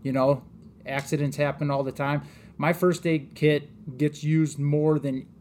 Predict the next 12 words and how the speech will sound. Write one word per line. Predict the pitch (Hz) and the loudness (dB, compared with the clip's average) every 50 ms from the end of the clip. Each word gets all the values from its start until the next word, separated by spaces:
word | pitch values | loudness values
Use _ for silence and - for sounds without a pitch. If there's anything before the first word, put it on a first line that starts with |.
| - | -2
anything | 175 170 170 165 151 - - 165 156 151 143 131 | 2 2 4 4 2 0 0 2 2 2 0 -2
in | - 156 165 160 147 | -4 -2 0 0 2
my, | 135 131 127 127 123 127 127 | 0 0 -2 0 0 0 0
uh, | 123 120 120 120 120 117 | 0 0 -2 -2 -2 -4
get | 117 120 135 139 113 | -4 -2 0 0 0
home | 120 131 120 120 | 0 -2 -4 -4
safe | 120 - 123 120 120 - | -4 -2 -2 -2 -2 -2
bag | - 123 127 131 143 147 143 - - - - - - - | -2 0 2 2 2 0 -2 -6 -16 -20 -20 -20 -14 -10
because | 127 - 147 131 | -4 -2 -2 0
I | 139 143 | 0 0
have | 135 143 147 135 113 - | 2 2 0 0 0 -2
kids. | - 156 175 143 - - - - | 0 0 2 0 0 -4 -10 -16